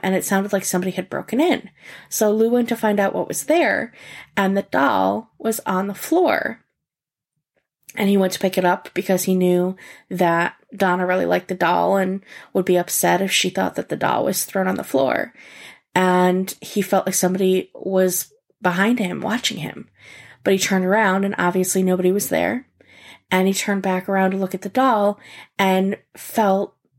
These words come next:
something like a pain in his chest.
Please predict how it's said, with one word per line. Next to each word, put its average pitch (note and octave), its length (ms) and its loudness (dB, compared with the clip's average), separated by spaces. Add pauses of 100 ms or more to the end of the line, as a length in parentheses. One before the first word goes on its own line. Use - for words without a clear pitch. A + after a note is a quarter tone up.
(560)
something G#3 920 0
like F#3 140 0
a F#3 80 0
pain G#3+ 640 0
in A3 100 0
his F#3+ 220 -6
chest. - 640 -2